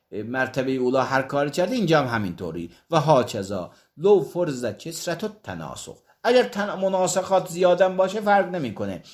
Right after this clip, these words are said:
فان العمل واحد، اجرا یکیه، قانون همین است که خوندی. این مباحث ارث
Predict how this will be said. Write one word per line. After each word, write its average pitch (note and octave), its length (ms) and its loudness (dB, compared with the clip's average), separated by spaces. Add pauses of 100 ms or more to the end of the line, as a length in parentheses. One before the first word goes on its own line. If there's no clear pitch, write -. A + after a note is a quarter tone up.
(140)
فان E3+ 440 -2
العمل E3 580 4
واحد، A2 440 0 (640)
اجرا A3+ 480 8
یکیه، D#3 520 0
قانون G#3+ 460 0
همین G#3 320 -4
است F#3+ 200 -4
که G#3+ 80 -8
خوندی. B1+ 800 -14 (920)
این G3 300 0
مباحث C3 600 2
ارث G3+ 520 0